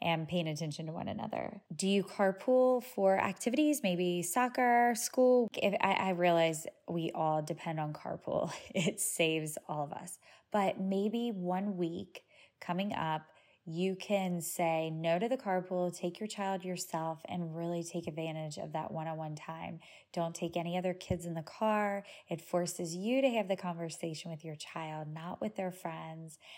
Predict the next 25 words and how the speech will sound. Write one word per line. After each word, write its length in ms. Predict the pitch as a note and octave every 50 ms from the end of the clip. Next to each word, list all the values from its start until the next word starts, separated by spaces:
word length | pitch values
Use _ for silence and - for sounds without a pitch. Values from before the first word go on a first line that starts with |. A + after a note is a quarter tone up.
| - - -
and 140 | E3+ E3 D#3+
it 100 | D#3 D#3
gives 220 | - D3+ D3+ D3
you 100 | E3 E3+
that 300 | E3 D#3+ D3+ D#3+ - -
good 320 | - F3+ F3+ F3+ F#3 F3+ -
alone 460 | - - D#3+ D#3+ D#3+ F3 G3+ G#3+ G#3+
time 400 | G#3 G#3 G#3 G3+ G3+ G3+ G3 G3
together. 800 | F#3 - - F3 E3 F3 D#3+ - - - - - - - F#3 F#3 - _ -
If 160 | A3+ A3 -
your 120 | A#3+ A#3+
child 500 | A3+ - - - A#3+ B3 B3+ B3+ B3 G#3+
does 280 | - G#3 G3+ G#3+ A3 -
have 180 | - A3 G#3+
a 40 | G#3+
friend 300 | G3+ - A3 G#3+ G#3 G3+
coming 200 | G#3 G3+ G#3 G3+
over, 280 | G3+ G3 F#3+ G3 G3 F#3+
if 180 | - - -
they're 160 | - E3+ D#3+ D#3+
meeting 380 | D#3+ E3 E3+ F3 F#3+ F#3+ F3+
up 200 | F#3+ F#3 F3+ -
with 140 | F#3+ F3 -
a 40 | F3
friend, 600 | E3+ - - E3+ E3 E3 E3 E3 E3 E3 E3+